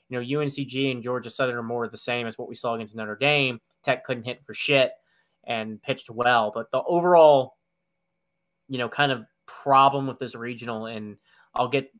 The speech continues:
let Jack weigh in on this, is if you had told me that the thing that was going to fail Tech was the, the pitching, I would've said, "Okay."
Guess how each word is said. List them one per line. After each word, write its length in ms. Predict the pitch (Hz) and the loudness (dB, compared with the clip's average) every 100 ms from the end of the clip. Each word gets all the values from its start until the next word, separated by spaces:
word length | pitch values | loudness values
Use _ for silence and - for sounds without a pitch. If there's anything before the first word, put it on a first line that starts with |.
| _ 127 | _ -4
let 260 | 131 127 | -2 -2
Jack 360 | 123 127 123 - | 0 2 2 0
weigh 260 | 120 117 | -2 -2
in 80 | 117 | -4
on 120 | 117 | -6
this, 240 | 107 107 - | -6 -10 -10
is 80 | 113 | -12
if 140 | 110 | -2
you 120 | 170 | 4
had 200 | 170 147 | 4 4
told 400 | - 139 143 131 | 0 0 2 0
me 400 | 127 123 113 110 _ _ _ - | -4 -6 -6 -8 _ _ _ -6
that 120 | 117 | -6
the 80 | 120 | -6
thing 300 | - 143 139 | 0 0 2
that 160 | 139 | 0
was 120 | 135 135 | -2 -4
going 280 | 131 131 | -2 -2
to 60 | 120 | -6
fail 360 | - 123 123 127 | -2 2 2 0
Tech 400 | - 123 127 127 | -2 -2 -2 -6
was 160 | 117 | -10
the, 160 | - 110 _ | -14 -20 _
the 80 | - | -14
pitching, 580 | - 131 - 147 147 147 _ - - | -8 -8 -4 -4 -4 -10 _ -12 2
I 60 | 147 | 4
would've 160 | 143 | 6
said, 120 | 143 | 4
"Okay." 200 | 117 - | 0 -2